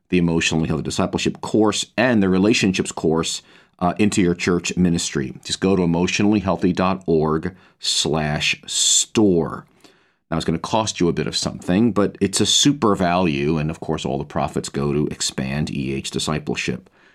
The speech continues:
This especially is important if you're in leadership, uh, in the church. Uh, or if that's a bit too much, just go to emotionally healthy dot org slash preview and get a free taste, uh,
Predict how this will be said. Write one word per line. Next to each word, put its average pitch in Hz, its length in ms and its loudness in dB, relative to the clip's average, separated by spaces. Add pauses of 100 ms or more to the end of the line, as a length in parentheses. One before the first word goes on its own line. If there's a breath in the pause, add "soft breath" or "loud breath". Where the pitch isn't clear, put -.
(120)
This - 120 -4
especially 123 540 2
is 95 80 2
important 82 460 -2
if 78 100 -6
you're 73 220 -2
in 78 260 -2
leadership, 85 680 0
uh, 73 200 -4
in 82 100 0
the 73 80 -2
church. 73 500 -2 (540 soft breath)
Uh, 92 220 2 (120)
or 123 240 4
if 98 140 -2
that's 113 180 0
a - 40 -4
bit 101 160 0
too 107 160 4
much, 82 260 -2
just - 180 -2
go 101 160 6
to 92 80 4
emotionally 90 440 2
healthy 92 180 2
dot 85 220 0
org 78 280 -2
slash 80 480 -2 (120)
preview 95 840 2 (480 loud breath)
and 98 360 4
get 123 100 4
a 113 60 0
free 117 280 0
taste, - 520 -2 (400 soft breath)
uh, 85 340 2